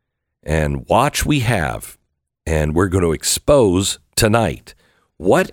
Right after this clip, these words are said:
else has b-, has been happening since we were all distracted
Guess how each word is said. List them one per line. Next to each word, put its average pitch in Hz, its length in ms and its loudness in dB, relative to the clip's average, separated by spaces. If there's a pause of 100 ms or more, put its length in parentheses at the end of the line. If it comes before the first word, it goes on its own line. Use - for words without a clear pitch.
else 113 500 0 (360)
has 98 240 0
b-, 85 140 -8 (120)
has 101 220 2
been 101 180 -2
happening 82 640 -6 (560)
since 107 340 0
we 131 180 4
were 160 160 4
all 117 200 4
distracted 107 840 -2